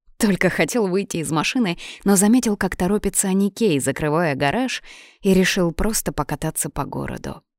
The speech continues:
И снова подумать, хотя мозг уже дымился. Сам не заметил, как приехал к общежитию, и, как назло, в тот момент моя тачка дёрнулась и заглохла.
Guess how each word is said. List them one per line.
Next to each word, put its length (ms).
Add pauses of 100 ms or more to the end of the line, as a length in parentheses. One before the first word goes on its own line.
(160)
И 140
снова 460
подумать, 640
хотя 340
мозг 420
уже 220
дымился. 960 (1160)
Сам 300
не 120
заметил, 500
как 220
приехал 500
к 60
общежитию, 760 (240)
и, 100
как 220
назло, 480
в 100
тот 220
момент 500
моя 300
тачка 460
дёрнулась 680
и 60
заглохла. 760